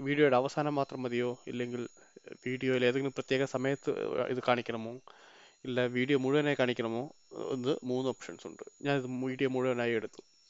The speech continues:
ഇനി ഇത് എങ്ങനെയാണ് ഇത് work ചെയ്യുന്നതെന്ന് കാണിക്കാം. ഇത് save ചെയ്യുക.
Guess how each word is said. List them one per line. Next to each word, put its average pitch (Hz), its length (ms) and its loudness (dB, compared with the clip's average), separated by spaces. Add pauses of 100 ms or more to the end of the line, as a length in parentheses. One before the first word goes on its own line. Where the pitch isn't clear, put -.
(640)
ഇനി 147 160 2
ഇത് 143 160 4 (180)
എങ്ങനെയാണ് 151 400 4 (280)
ഇത് 131 120 0 (160)
work 131 300 0
ചെയ്യുന്നതെന്ന് 127 420 0
കാണിക്കാം. 110 340 -2 (480)
ഇത് - 120 -16
save 127 260 0
ചെയ്യുക. 117 260 0